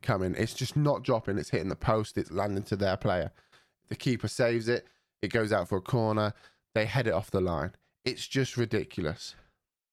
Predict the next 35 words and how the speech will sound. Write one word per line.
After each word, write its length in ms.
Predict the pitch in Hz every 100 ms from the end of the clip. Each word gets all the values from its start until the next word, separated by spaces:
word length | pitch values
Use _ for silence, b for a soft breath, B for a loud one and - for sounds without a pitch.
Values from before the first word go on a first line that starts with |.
| _ _ _ _ _ _ -
And 120 | 101
to 80 | 131
round 320 | 127 170 170
it 40 | 127
all 200 | 117 101
off, 320 | 90 - -
in 140 | 113 113
the 100 | 131
eighty-sixth 600 | 151 - - 139 - 110
minute, 240 | 98 -
Vinicius 500 | 113 117 127 131 123
Junior 360 | - 113 107 101
breaks 340 | 107 101 -
away 300 | 107 120 131
as 140 | 117
we 120 | 117 110
are 100 | 101
pushing. 580 | - 139 - 156 175 b b b _ _
At 100 | 120
the 180 | 98 117
end, 180 | 120 113
we 100 | 104
had 260 | 98 113 -
to 80 |
push. 500 | 90 107 101 - - - B B B B 123
Vinicius 340 | 135 - 123
Junior 320 | 127 120 113
makes 320 | 113 101 -
it 240 | 113 - - _ _ _ _ _ _ _
two 300 | - 139 135
one, 220 | 113 98 87
uh, 140 | 139
three, 260 | 127 170 143
three 400 | - - 175 156
one, 360 | 123 104 95